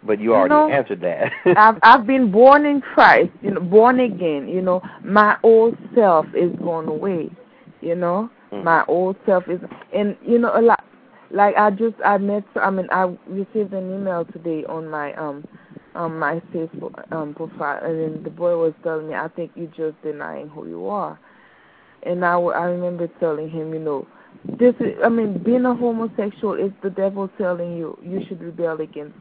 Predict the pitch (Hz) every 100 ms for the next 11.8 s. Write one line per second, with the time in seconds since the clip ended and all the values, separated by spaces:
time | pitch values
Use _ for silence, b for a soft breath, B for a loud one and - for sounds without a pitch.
0 | - - 165 143 - 160 - 208 - 214
1 | 190 - 185 175 165 - 208 170 - -
2 | B B - 196 202 208 240 - 196 190
3 | - 190 190 196 226 214 - B 220 226
4 | - 240 220 220 247 220 196 185 180 -
5 | 151 151 190 214 220 220 220 202 196 185
6 | 190 220 202 - 226 208 196 196 196 190
7 | 185 175 170 - B B - 196 190 180
8 | 175 175 175 185 175 - 165 160 - 175
9 | 180 170 165 175 233 202 196 - B B
10 | 196 196 190 208 208 208 196 - 185 208
11 | 208 190 185 175 170 - 180